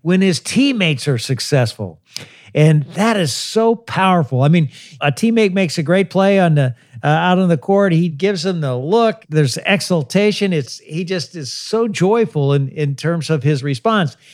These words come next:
And when he's on the bench, he gets up and gives some standing <laughs> ovations and gets his towel and starts waving it and gets the crowd involved.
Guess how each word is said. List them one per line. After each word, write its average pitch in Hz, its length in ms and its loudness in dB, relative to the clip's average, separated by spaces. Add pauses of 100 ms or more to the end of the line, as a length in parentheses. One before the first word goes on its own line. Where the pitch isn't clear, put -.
(140)
And 196 180 2
when 202 140 4
he's 185 160 2
on 226 320 0
the 160 200 0
bench, 214 560 0
he 143 140 0
gets 156 420 -2
up 220 460 -2
and 127 260 -4
gives 139 260 -4
some 120 100 -14
standing 175 480 2
<laughs> - 0 -
ovations 196 960 0
and 131 140 -14
gets 165 220 -10
his 131 140 -16
towel 214 400 0
and 196 100 -2
starts 160 320 -4
waving 226 420 2
it 226 40 0
and 165 160 -4
gets 160 220 -8
the 123 80 -20
crowd 208 400 -4
involved. 196 500 -4